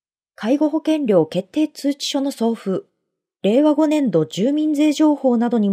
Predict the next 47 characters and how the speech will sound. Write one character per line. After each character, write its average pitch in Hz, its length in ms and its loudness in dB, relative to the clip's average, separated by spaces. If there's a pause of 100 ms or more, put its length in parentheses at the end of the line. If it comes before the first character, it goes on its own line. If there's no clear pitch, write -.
(160)
づ 226 160 -4
き、 175 280 -6 (120)
介 220 200 -2
護 302 120 0
保 294 80 -4
険 311 240 -4
料 311 200 2
額 220 220 -2
が 156 140 -6
決 - 200 -6
定 233 200 -4
し 220 140 -4
ま 220 100 0
し - 100 -6
た。 - 200 -10 (640)
保 202 120 -2
険 311 280 -2
料 262 180 4
の 160 120 0
計 233 220 0
算 302 220 -4
方 302 240 2
法 226 240 2
や 165 160 -2
納 180 260 -2
付 - 120 -12
方 294 200 2
法 226 260 0
は、 170 240 -2 (160)
決 208 240 -4
定 302 180 0
通 302 220 0
知 240 160 -4
に 190 120 0
同 208 180 2
封 226 240 -2
の 196 280 2 (140)
介 247 220 0
護 311 100 2
保 294 180 -2
険 320 200 -2
料 254 180 2
の 180 160 0
お 165 80 -2
知 - 120 -4
ら 262 120 0
せ 220 240 -4